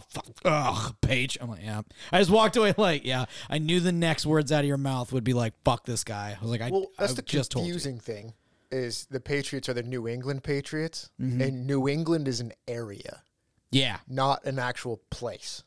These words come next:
Speaker 1: Yeah.
Speaker 2: It's like an area that spans three states?
Speaker 1: Yeah.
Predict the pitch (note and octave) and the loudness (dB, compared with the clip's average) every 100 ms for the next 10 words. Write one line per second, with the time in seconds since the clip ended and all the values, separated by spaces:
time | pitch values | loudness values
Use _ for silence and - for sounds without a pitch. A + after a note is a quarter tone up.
0 | _ - B2+ G2+ - - - B2+ C#3+ C#3 | _ 0 2 2 -2 -10 -8 0 0 0
1 | B2+ C3 C#3+ D3 D3 C3+ B2+ A#2 - _ | -4 0 2 2 2 4 4 2 -2 _
2 | _ _ _ - - - B2+ B2 A#2+ A2+ | _ _ _ -4 -2 0 0 -2 -4 -6
3 | - - - - A#2+ A#2+ D3+ F3+ - A#3+ | -8 -12 -20 -12 -8 -8 -8 -8 -8 -8
4 | B3+ - - - - - - C#3 A#2 | -8 -16 -18 -20 -20 -8 -2 0 0